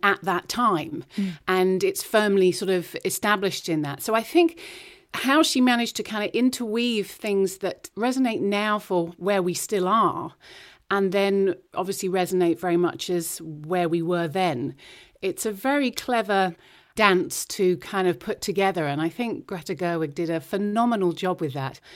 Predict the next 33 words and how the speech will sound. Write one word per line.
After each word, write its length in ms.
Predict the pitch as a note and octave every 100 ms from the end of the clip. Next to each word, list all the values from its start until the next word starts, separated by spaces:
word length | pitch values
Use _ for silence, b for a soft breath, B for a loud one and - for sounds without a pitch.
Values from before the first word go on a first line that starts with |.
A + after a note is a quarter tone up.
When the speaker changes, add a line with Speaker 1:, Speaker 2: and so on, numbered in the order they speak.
| B B B -
Speaker 1:
And 120 | A3
I 160 | C4 C4
too, 180 | -
you 200 | B3 G3+
know, 60 | G3+
even 200 | G#3 G#3+
watching 260 | F#3+ - F3+
it 40 |
a 20 |
second 300 | F3+ G3 F#3
time 240 | D#3 E3 E3
round, 220 | F3+ D3 B B -
there 120 | G#3+
are 40 |
a 60 | G#3
couple 220 | B3 B3+
of 60 | A3
moments 460 | G#3+ F#3+ D#3+ -
where 420 | F3 E3+ E3 D#3 -
the 100 | F#3
timeline 480 | - G#3 G#3 F3+ E3+
does 220 | G3 G3
get 180 | G3 F3+
a 60 |
little 160 | F3 F3
bit 180 | E3+ -
like, 220 | D#3+ D#3+
"Hang 240 | F#3 A#3
on," 260 | A3+ G#3 G#3+
and 140 | F#3+
they, 80 | F#3+ F3+
obviously 380 | F#3 F#3 -
they, 220 | E3 E3+